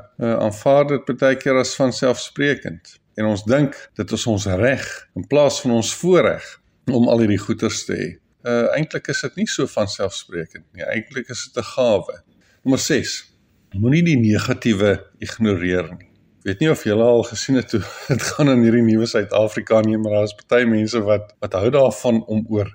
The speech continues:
rooi ligte te ry. Maar ek het hulle al dopgehou. Daai ou sien die lig, lig is rooi. En dan, hy, hy maak of hy nie kante toe kyk nie. Hy, wat sien mooi Afrikaanse woord vir flinch? Hy, ehm, skram so al weg van enigiets wat dalk van die kant af kom. En hy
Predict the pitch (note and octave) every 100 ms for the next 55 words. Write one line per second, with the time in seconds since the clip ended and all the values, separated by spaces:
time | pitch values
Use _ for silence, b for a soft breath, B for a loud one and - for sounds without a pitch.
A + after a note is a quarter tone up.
0 | - G2+ F#2 A2 G#2+ G2 - A2 - F#2+
1 | F2+ F2+ F#2+ A2 C#3 D3 F3 D#3 C3 G#2
2 | A2+ - C3 F2 D2+ _ - G#2 D3+ C#3
3 | - E3+ C3+ A#2 A2+ - C3 B2+ B2 B2
4 | C3 A#2 G#2+ G#2+ F2 - - A#2 A#2 G#2
5 | G#2 _ - - A#2 A2+ B2 C#3+ E3 F3
6 | F#3+ - F3 C3+ D3 C#3 A#2 A#2 F#2+ G#2
7 | F2+ G2+ G#2 F2+ _ - G2 - D3 C3+
8 | C#3 C#3 C3 B2+ A#2+ A2+ A2 G#2 - -
9 | G2+ - - D3+ A2 F2 - - F2 G#2
10 | G#2 G2+ G2 - G2+ G2 - - F#3+ F3
11 | - E3 C3 G#2 G#2+ A#2 - - - _
12 | _ - D3+ - G3+ G3 F#3 - A#2 B2
13 | - D#3 C3 B2 A2+ A#2+ - G#2 - -
14 | B B B G2+